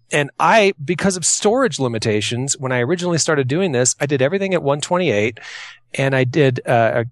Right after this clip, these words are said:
kilobytes per second, and I, um, in a lot of cases, my albums, I only did the best songs on the albums 'cause I was, I was so space limited. Now I'm not. And I'm looking at,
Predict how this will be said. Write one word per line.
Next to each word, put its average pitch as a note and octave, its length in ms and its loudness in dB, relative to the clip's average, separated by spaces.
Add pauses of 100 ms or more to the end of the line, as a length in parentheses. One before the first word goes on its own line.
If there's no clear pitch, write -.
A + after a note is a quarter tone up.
kilobytes A#2+ 400 0
per B2 80 -6
second, A#2 400 0
and C3+ 140 2
I, B2+ 260 2
um, A#2+ 440 -2 (200)
in D#3+ 120 2
a D#3+ 40 4
lot C#3+ 240 6
of G#3+ 60 2
cases, C3 400 2
my A#2+ 140 -2
albums, D3 420 0
I C#3 60 -2
only D3+ 200 -2
did C3+ 360 2
the B2+ 80 -2
best C#3+ 260 2
songs E3+ 340 -2
on A#2 60 -6
the A2+ 80 -4
albums F#2+ 340 -4
'cause B2 140 -2
I B2 80 2
was, B2 240 -2 (120)
I C3 60 -4
was C3+ 140 -2
so D#3 160 2
space D#3+ 500 0
limited. G2 400 -4 (380)
Now F3+ 240 4
I'm A#2+ 160 -4
not. C#3 400 2 (500)
And C3+ 140 -2
I'm F3 140 0
looking D3+ 300 0
at, C3 100 2